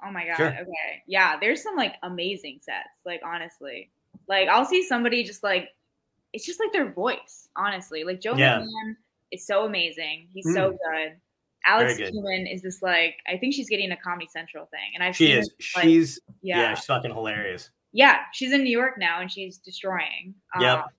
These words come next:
Speaker 1: yeah, Maddie Ryan, I've seen him ha-, just, like, destroy,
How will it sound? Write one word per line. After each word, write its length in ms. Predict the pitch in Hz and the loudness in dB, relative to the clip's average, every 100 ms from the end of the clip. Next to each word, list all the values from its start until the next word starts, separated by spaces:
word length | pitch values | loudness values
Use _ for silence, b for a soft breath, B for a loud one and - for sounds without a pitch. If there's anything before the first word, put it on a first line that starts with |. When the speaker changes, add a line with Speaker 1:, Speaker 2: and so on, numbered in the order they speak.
| _ _ _ | _ _ _
Speaker 1:
yeah, 460 | 190 185 156 139 - - | -2 2 2 -2 -8 -2
Maddie 280 | 175 202 185 | 0 0 0
Ryan, 360 | 175 165 170 | -2 -2 -4
I've 100 | 170 | -6
seen 180 | - 185 | -12 -12
him 80 | 175 | -10
ha-, 140 | 185 - | -8 -10
just, 180 | - 185 | -10 -4
like, 160 | 214 196 - _ _ _ _ - | -2 -4 -6 _ _ _ _ -6
destroy, 920 | 233 - - - 226 247 262 180 | -4 -2 -4 -8 -4 2 4 2